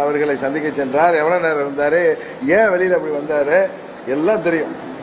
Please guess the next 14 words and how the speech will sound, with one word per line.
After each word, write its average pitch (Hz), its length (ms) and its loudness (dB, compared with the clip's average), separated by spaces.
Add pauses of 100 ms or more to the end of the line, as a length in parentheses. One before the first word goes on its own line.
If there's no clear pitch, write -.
(480)
அது 147 120 2
வந்து 185 200 2
யாரும் 175 280 4
அங்க 175 180 -2
உள்ள 196 140 0
ஒரு 196 160 0
பத்திரிகையாளர் 190 640 0
தானே 202 160 -2
சிரிச்சுக்கிட்டே 185 460 -2
சொல்றாரு, 175 280 2
"ஏய், 190 200 2
மூஞ்ச 190 160 -2
மூடிட்டு 170 380 -2
போறாருப்பான்னு." 143 640 2